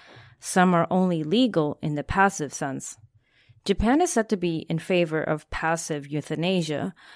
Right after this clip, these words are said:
but must meet the following conditions. The patient must be suffering from terminal incurable disease. Patient must give clear consent via a will or family testimony.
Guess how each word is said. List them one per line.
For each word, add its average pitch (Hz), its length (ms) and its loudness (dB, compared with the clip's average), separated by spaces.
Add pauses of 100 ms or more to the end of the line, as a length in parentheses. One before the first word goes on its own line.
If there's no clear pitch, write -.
(140)
but 196 220 4
must 202 460 0
meet 190 260 -4
the 185 80 0
following 147 520 -2
conditions. 151 760 -2 (800)
The 180 80 0
patient 190 540 0
must 196 280 0
be 247 100 2
suffering 165 600 -2
from 151 220 -10
terminal 214 600 4
incurable 175 640 2
disease. 156 580 -4 (600)
Patient 190 420 2
must - 340 0
give 165 280 0
clear 208 300 2
consent 202 680 0
via 175 440 2
a 170 100 2
will 180 420 4
or 180 160 -2
family 147 500 -8
testimony. 143 760 -4